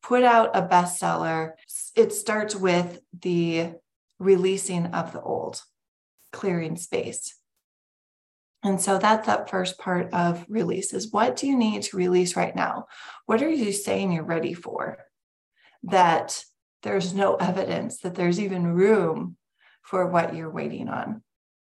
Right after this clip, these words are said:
How can you release that first? When we were getting ready to move, we knew that we were done with the North.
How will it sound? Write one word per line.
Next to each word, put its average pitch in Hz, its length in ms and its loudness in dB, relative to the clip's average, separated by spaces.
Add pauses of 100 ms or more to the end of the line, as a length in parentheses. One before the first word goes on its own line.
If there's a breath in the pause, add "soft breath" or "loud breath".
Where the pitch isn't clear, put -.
(140)
How 190 160 0
can 202 180 -4
you 185 140 -2
release 170 440 -2
that - 280 -2
first? - 600 -6
When 185 300 2
we 196 140 4
were 202 140 -2
getting 190 260 -2
ready 175 320 0 (120)
to 175 540 -2
move, 180 600 0 (400)
we 226 160 4
knew 208 320 2
that 190 180 0
we 180 240 -2
were 165 500 -2 (380)
done 165 300 0
with 165 220 -6
the 170 80 -8
North. - 520 -8